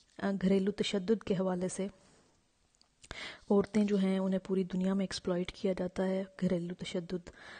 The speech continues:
कई किस्म का उनके ऊपर तशद्दुद किया जाता है। तो इस सिलसिले में ख़वातीन को तहफ़्फ़ुज़ देने के लिए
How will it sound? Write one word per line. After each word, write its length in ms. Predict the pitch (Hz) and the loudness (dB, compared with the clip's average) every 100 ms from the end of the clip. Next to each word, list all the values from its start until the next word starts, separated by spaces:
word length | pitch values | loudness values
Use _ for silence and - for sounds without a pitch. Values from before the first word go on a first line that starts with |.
| - - 180 180 - _ 196 | -16 -6 -2 -2 -6 _ 2
कई 140 | 220 214 | 6 6
किस्म 320 | 208 - 185 | 4 -2 -2
का 120 | 190 | -2
उनके 240 | 180 180 175 | -2 -2 -4
ऊपर 160 | 175 | -4
तशद्दुद 460 | - 170 170 180 175 | -6 -6 -4 -4 -4
किया 180 | - 185 | -2 0
जाता 280 | 185 180 | -2 -2
है। 100 | 190 220 - - - _ _ _ - | -4 -6 -14 -20 -20 _ _ _ -2
तो 240 | 196 196 | 0 0
इस 120 | 233 - | -2 0
सिलसिले 540 | - 220 214 220 214 | 2 2 2 0 0
में 300 | 202 202 208 | 0 -2 -4
ख़वातीन 600 | - 202 190 190 196 214 | -2 0 0 0 -2 -2
को 140 | - 208 | -2 -4
तहफ़्फ़ुज़ 560 | 190 - 185 - 226 | -4 -4 -6 -4 -2
देने 240 | 190 180 175 | 0 -2 -2
के 160 | 185 | -4
लिए 260 | 175 175 | -4 -4